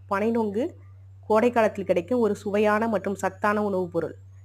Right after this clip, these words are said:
இது பல உடல்நல பயன்களை கொண்டுள்ளது. பனை நொங்கில் நீர்ச்சத்து அதிகம் உள்ளது. இது உடலை குளிர்ச்சியாக வைத்திருக்க உதவுகிறது மற்றும் உடலில் உள்ள நீர்ச்சத்தை அதிகரிக்கிறது. இது செரிமானத்துக்கு உதவுகிறது. மலச்சிக்கல் மற்றும் வயிற்றுப்போக்கு ஆகியவற்றை குணப்படுத்துகிறது.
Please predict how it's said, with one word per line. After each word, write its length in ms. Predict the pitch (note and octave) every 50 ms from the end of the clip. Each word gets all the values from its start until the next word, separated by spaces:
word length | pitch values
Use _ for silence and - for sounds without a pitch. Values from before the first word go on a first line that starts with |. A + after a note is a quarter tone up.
| - - - - - - -
இது 240 | - G#3+ G#3 G#3 G#3
பல 240 | - G3+ G3+ G3 G3
உடல்நல 400 | G3+ F#3+ G#3+ A3 A#3 A#3 A3+ A3+
பயன்களை 440 | A3+ G#3 G3 F#3+ G#3 G3 G#3 G#3
கொண்டுள்ளது. 600 | G#3 - F#3+ F3+ F3 F3+ F3+ E3+ D#3+ D#3 D#3 - - - - - - - - -
பனை 300 | - G3+ G3+ G#3+ A#3 A#3+
நொங்கில் 280 | A#3 A3+ G#3+ A#3 A#3 A3
நீர்ச்சத்து 460 | G#3+ A3+ A3+ - - G#3+ G#3 - G#3+
அதிகம் 320 | G#3 F#3+ F#3 F#3+ G#3 G3+
உள்ளது. 400 | G3 F#3 F3+ F3 F3 G3+ D4+ - - - - - - - - - - - -
இது 180 | - A3+ G#3+ A3
உடலை 320 | G#3+ G#3 A3 A#3 B3 A#3+
குளிர்ச்சியாக 460 | A#3+ A3 G#3+ G3+ - - G#3+ G3+ G3 G#3
வைத்திருக்க 480 | G3+ G3 F#3+ - F#3+ F3+ F#3 G#3 G#3+ G3
உதவுகிறது 460 | F#3 F#3 F#3 F3 F3 E3 D3+ D3 C#3+ - - - - - - - - - - - - -
மற்றும் 300 | G3+ G3 G3 - B3 A#3
உடலில் 280 | A3 G#3 A3 A#3 B3
உள்ள 160 | A#3 A3+ G#3+
நீர்ச்சத்தை 500 | G3+ G3+ G#3+ A3 A3 - A3 - - A#3
அதிகரிக்கிறது. 680 | A#3 G3 F#3+ G3+ F#3+ G#3 G3 F3+ - F3 E3+ D#3+ D#3 - - - - - - - - -
இது 160 | - G#3 G3+ F#3+ -
செரிமானத்துக்கு 580 | G#3+ G3+ G#3+ G#3+ A3 G#3+ G#3+ G#3+ G#3+ F#3+ G3
உதவுகிறது. 500 | F#3+ F#3 F#3+ F#3+ F#3 F#3+ F#3 F#3 G#3 D#4+ - - - - - - - - - - - - -
மலச்சிக்கல் 500 | F#3+ F#3+ G#3 G#3+ - B3 - - A3+ A3
மற்றும் 300 | G#3+ G#3 G3 - G3+ F#3+
வயிற்றுப்போக்கு 760 | F#3 F#3+ G3 G3 A3 A3 G#3+ G3+ F#3+ F#3+ - G3+ G#3 G#3 F3+
ஆகியவற்றை 500 | F3+ G3 F#3+ F#3 F#3 F#3 F#3 G3 G#3 G3+
குணப்படுத்துகிறது. 680 | G3 F#3 F#3+ F#3+ G3 F#3+ F3+ - E3+ E3 D#3+ D#3 C#3+